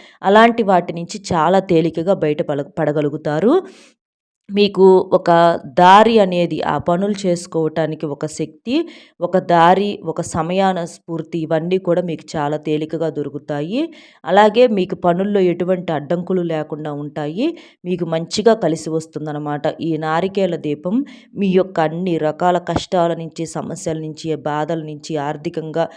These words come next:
మంచిగా ఎదిగేలా చేయటానికి అన్ని రకాలుగా ఉపయోగపడుతుంది. అన్-, ఆ కష్టాల నుంచి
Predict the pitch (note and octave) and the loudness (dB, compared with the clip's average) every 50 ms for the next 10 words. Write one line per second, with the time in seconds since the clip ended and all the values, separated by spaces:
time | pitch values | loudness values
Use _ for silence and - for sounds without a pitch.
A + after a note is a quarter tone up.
0 | - - _ _ _ - E3+ F3+ F3 - - F#3 G3 F3+ E3 D#3+ D#3 F3 E3 G3+ | -18 -20 _ _ _ -10 -10 -8 -8 -4 -2 0 2 2 2 2 0 0 0 2
1 | G3 F#3 F3+ E3 - - D#3+ D#3 D#3 D#3 D3+ D#3 D3+ E3 D3+ D3+ D#3 E3+ F3 F3 | 2 2 2 0 -2 -4 -4 -4 -2 -4 -4 -4 -6 -8 -8 -8 -6 -4 -2 -2
2 | E3+ D#3 E3 - F3 E3+ E3+ F#3+ F3 D#3+ F3+ D#3 D3+ C#3 C#3 - D3 C#3+ D3 - | -2 -2 0 0 0 0 0 0 -2 -2 -2 -4 -6 -6 -6 -8 -10 -10 -10 -12
3 | D3+ D3+ C#3+ - - - D3+ D3 - - - - D#3+ D3+ - - F3+ E3+ E3+ E3+ | -12 -12 -10 -10 -10 -10 -10 -10 -10 -10 -8 -6 -4 -4 -4 0 0 0 0 0
4 | E3 D#3 - | -4 -8 -12